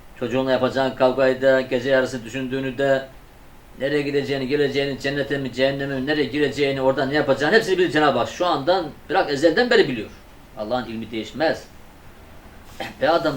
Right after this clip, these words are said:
kalın kafalı ya, nasıl bunu biliyor diyor bir profesör adam. Allahu Teala alem yokken Allah vardı. O zaman da Allah biliyordu. Her, Allahu Teala'nın bütün sıfatları kendi her an sabittir. Sonradan bir şey gelmez ki ona. Bir olay oldu da ondan sonra bildi, öyle değil, haşa.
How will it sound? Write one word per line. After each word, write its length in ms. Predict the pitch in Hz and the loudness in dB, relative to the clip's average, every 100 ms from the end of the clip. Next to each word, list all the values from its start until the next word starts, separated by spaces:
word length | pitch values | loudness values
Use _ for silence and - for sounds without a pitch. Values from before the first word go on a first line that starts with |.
| 113 | -2
kalın 220 | 127 151 | -2 -2
kafalı 260 | 147 131 117 | 0 0 0
ya, 200 | 113 113 | -4 -4
nasıl 220 | 147 151 | -6 -6
bunu 100 | 165 | -4
biliyor 200 | 165 143 | -2 -2
diyor 120 | 139 | -8
bir 60 | 120 - | -10 -4
profesör 380 | 135 131 135 120 | -2 0 -2 -2
adam. 160 | 120 - - - - - - 101 | -4 -8 -20 -20 -20 -20 -16 -10
Allahu 260 | 113 127 | -2 -2
Teala 540 | 135 135 151 185 - - - - - - - - - | 4 4 6 2 0 -8 -20 -20 -20 -20 -20 -20 -2
alem 400 | 131 147 143 120 | 4 6 4 2
yokken 280 | 143 - 180 | 0 2 2
Allah 300 | 151 190 175 | 2 4 6
vardı. 260 | 175 120 - - - - - - | 4 2 -6 -16 -20 -20 -16 -4
O 100 | 135 | -2
zaman 300 | 135 156 170 | 0 0 2
da 60 | |
Allah 260 | 170 180 165 | 4 4 2
biliyordu. 420 | 156 156 127 120 117 - - - - - - - | 2 2 2 -2 -8 -16 -20 -20 -18 -20 -20 -6
Her, 220 | 127 156 - | 0 2 0
Allahu 320 | 123 123 135 | -4 2 2
Teala'nın 300 | 135 139 139 | 2 0 -2
bütün 160 | 113 - | -4 -8
sıfatları 440 | - 127 120 160 | -4 -4 -2 -4
kendi 260 | 160 139 170 | -2 -4 -2
her 120 | 196 | -2
an 220 | 131 160 165 - - | -2 -4 -6 -18 -10
sabittir. 520 | 131 165 220 - 127 | -4 -4 -4 -10 -12
Sonradan 320 | - 120 127 | -10 -8 -8
bir 40 | 127 | -8
şey 100 | 117 | -10
gelmez 280 | 135 208 | -10 -10
ki 60 | 196 | -12
ona. 140 | 165 120 - - - - | -14 -16 -20 -20 -20 -8
Bir 60 | 127 | -2
olay 180 | 139 127 | 2 4
oldu 280 | 131 156 | 4 2
da 60 | 180 | 2
ondan 120 | 156 | 2
sonra 200 | 156 147 | 2 0
bildi, 240 | 131 131 120 | -2 -2 -2
öyle 200 | 113 127 | 0 4
değil, 280 | 214 196 | 4 4
haşa. 300 | 110 107 - | -2 -8 -10